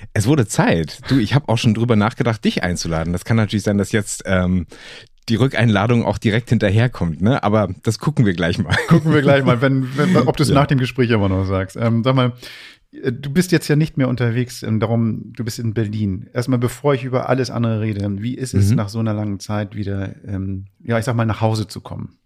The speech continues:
Speaker 1: Du hörst die Pause?
Speaker 2: Hm.
Speaker 1: Schwierig.
Speaker 2: Hm.
Speaker 1: Ich glaube, ich muss mir die Frage selbst in ungefähr einem Monat beantworten. Wir sind hergekommen und ich bin direkt in die Arbeit gefallen. Ich war gleich drei Tage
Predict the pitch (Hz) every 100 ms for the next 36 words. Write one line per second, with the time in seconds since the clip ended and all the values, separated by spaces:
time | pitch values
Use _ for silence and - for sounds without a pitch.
0 | _ _ _ _ _ _ - - - -
1 | - - - - _ _ _ _ _ _
2 | _ _ _ _ _ _ _ 101 101 -
3 | 101 101 117 143 175 113 104 98 101 110
4 | 90 78 - 110 104 98 113 _ _ 107
5 | - 107 120 113 123 113 117 104 104 101
6 | 113 107 98 117 - 104 101 - 120 113
7 | 117 - 104 107 95 113 131 95 80 87
8 | - 85 85 98 92 101 110 101 117 131
9 | - 127 113 110 123 110 110 117 139 123
10 | 110 - 117 131 - 127 120 123 131 127
11 | - 92 98 104 107 - 92 110 113 107
12 | 113 113 110 107 92